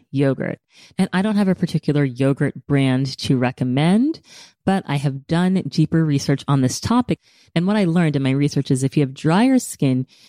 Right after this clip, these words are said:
you actually want to use more of a full fat yogurt. And if you have oilier skin, you can go for a non-fat yogurt. A lot of questions about, is Greek yogurt better than plain yogurt? Greek yogurt isn't better or worse in terms of the properties of the yogurt, but Greek yogurt is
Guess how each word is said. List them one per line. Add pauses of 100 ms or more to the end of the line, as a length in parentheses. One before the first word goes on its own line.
(120)
you
actually
want
to
use
more
of
a
full
fat
yogurt. (340)
And
if
you
have (100)
oilier
skin,
you
can
go
for
a
non-fat
yogurt. (580)
A
lot
of
questions
about,
is
Greek
yogurt
better
than
plain
yogurt? (380)
Greek
yogurt
isn't
better
or
worse
in
terms
of
the
properties
of
the
yogurt,
but
Greek
yogurt
is